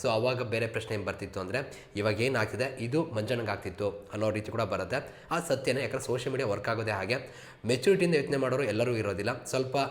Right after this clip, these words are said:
ಆಟನ ಬೇರೆ ಥರ ಥಿಂಕ್ ಮಾಡೋರು ಇರ್ತಾರೆ, ಯಾಕಂದ್ರೆ ಬೇರೆಯವ್ರು ಬೇರೆ ಬೇರೆ ಥರ ಪರ್ಸ್ಪೆಕ್ಟಿವ್ ನೋಡ್ತಾ ಇರ್ತಾರೆ. ಹಾಗಾಗಿ, and ಇದಾದ್ಮೇಲೆ ಫೋನ್ ಇಬ್ರು ಮಾಡಿದ್ದಾರೆ, ಇದಂತೂ ಸತ್ಯ, ಇಬ್ರ ಕಡೆನೂ ಕೂಡ ಫೋಲ್ ಆಗಿದೆ ಅನ್ನೋದು ಗೊತ್ತಾಗ್ತಾ ಇದೆ. ಜೊತೆಗೆ ಅವರ ಎಫರ್ಟ್‌ಗೆ ಇದನ್ನ ನಾವು ಇಗ್ನೋರ್ ಮಾಡ್ಬೋದಲ್ವಾ?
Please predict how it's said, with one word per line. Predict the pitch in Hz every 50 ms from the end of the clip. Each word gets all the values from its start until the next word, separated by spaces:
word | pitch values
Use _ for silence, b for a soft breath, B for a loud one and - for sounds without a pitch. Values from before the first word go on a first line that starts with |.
| - -
ಆಟನ | - 113 127 139 - 139 139 139
ಬೇರೆ | 113 110 117 120
ಥರ | - 120 117
ಥಿಂಕ್ | 113 - 110 107 -
ಮಾಡೋರು | 110 107 104
ಇರ್ತಾರೆ, | 98 95 117 127 135
ಯಾಕಂದ್ರೆ | 135 - 143 135 117
ಬೇರೆಯವ್ರು | 131 131 135 135 123 117
ಬೇರೆ | 117 110
ಬೇರೆ | 107 113 113
ಥರ | 110 117 117 123
ಪರ್ಸ್ಪೆಕ್ಟಿವ್ | - - - - 120 113 - 117 107 120 107
ನೋಡ್ತಾ | 98 98 98 - 98
ಇರ್ತಾರೆ. | 95 101 117 151 160 - B B B B B B B
ಹಾಗಾಗಿ, | 98 101 101 101 98 95 127 143 165 - - - B B B B B B -
and | 120 117
ಇದಾದ್ಮೇಲೆ | 104 113 120 143 139 131 117 110 117 139 160 - -
ಫೋನ್ | - - 131 143 151
ಇಬ್ರು | 131 110 113 131
ಮಾಡಿದ್ದಾರೆ, | 120 104 101 95 90 98 98 101 - - -
ಇದಂತೂ | 135 147 170 165 170
ಸತ್ಯ, | - - 110 101 - 110 117 - -
ಇಬ್ರ | 113 113 120 147
ಕಡೆನೂ | - 123 120 113
ಕೂಡ | - 127
ಫೋಲ್ | 123 123 - 104 107 107
ಆಗಿದೆ | 104 98 95 101
ಅನ್ನೋದು | 98 101 95 123 165 - B B B B B B 95
ಗೊತ್ತಾಗ್ತಾ | 113 107 - 110 104 - -
ಇದೆ. | 95 90 123 147 - - B B B B B B -
ಜೊತೆಗೆ | 110 139 151 156 160 170
ಅವರ | - - 117 131 139
ಎಫರ್ಟ್‌ಗೆ | 120 107 - 139 127 117 - 147
ಇದನ್ನ | 131 - 120 127
ನಾವು | 123 110 107 113 135
ಇಗ್ನೋರ್ | - 110 107 110 120 120 110
ಮಾಡ್ಬೋದಲ್ವಾ? | 107 101 98 92 101 87 92 87 92 98 101 - -